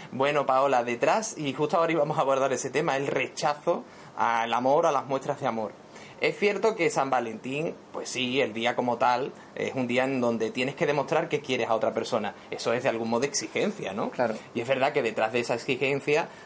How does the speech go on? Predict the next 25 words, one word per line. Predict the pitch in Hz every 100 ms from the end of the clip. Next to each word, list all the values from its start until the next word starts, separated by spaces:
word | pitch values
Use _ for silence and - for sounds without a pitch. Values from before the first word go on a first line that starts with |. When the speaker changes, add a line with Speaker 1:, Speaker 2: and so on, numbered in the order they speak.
| -
Speaker 1:
pues | - 98 95
también | 101 101 110
hay | 104 123
un | 131
comercio. | 104 131 - 117 - - - -
Ahora, | - 139 160 107 - - -
yo | 120 123
puedo | 143 285
respetar | 240 143 123 - 147
que | 117
eso | -
se | 131 123
dé | 117
y | 160
que | 196 -
eso | -
no | 247
repercuta | 233 170 139 123 131 127
tampoco | 120 117 123 123 117
en | 117
sentirme | 123 120 120 120
incluso | 117 117 113
apático | 120 143 123 120 117 - - -
o | 131
cabreado, | 127 127 120 107 127 226 139